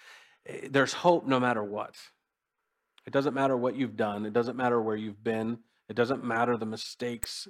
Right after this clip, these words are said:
that you have made. There's hope. And we see here with Lazarus, it doesn't even matter if you're dead. God can say, "I'm not done with you."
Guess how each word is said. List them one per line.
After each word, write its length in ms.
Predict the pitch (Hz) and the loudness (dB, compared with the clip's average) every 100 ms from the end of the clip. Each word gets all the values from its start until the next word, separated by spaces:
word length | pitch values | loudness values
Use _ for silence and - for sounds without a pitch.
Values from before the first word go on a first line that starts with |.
| 131 | -8
that 140 | 113 | -6
you 160 | 120 117 | -2 -2
have 100 | 107 | 2
made. 480 | 113 107 104 101 - _ _ _ _ _ _ _ _ _ _ _ _ _ | 2 2 0 -6 -14 _ _ _ _ _ _ _ _ _ _ _ _ _
There's 220 | 117 104 | 0 0
hope. 400 | - 135 110 - - - _ _ _ _ _ _ _ _ _ | 4 6 6 4 -14 -20 _ _ _ _ _ _ _ _ _
And 140 | 123 127 | 2 2
we 100 | 135 | 2
see 220 | - 135 | 0 -2
here 180 | 131 135 | 2 2
with 140 | 120 | 2
Lazarus, 580 | 113 131 139 113 113 - | 4 4 4 0 -2 -2
it 80 | - | -2
doesn't 240 | 165 147 143 | -2 2 4
even 200 | 131 123 | 4 2
matter 280 | 120 120 | 0 -2
if 140 | 110 - | -4 -6
you're 100 | 107 104 | -14 -2
dead. 380 | 127 117 95 - _ _ _ _ _ _ _ _ _ _ _ _ _ _ _ _ | 0 0 -2 -18 _ _ _ _ _ _ _ _ _ _ _ _ _ _ _ _
God 260 | - 117 127 | 2 4 4
can 140 | 127 | 2
say, 220 | 113 123 113 | 0 4 4
"I'm 160 | 113 | 4
not 320 | 110 104 - | 2 0 -4
done 260 | 107 117 113 | -2 -2 0
with 220 | 104 - | -4 -8
you." 160 | 101 | -16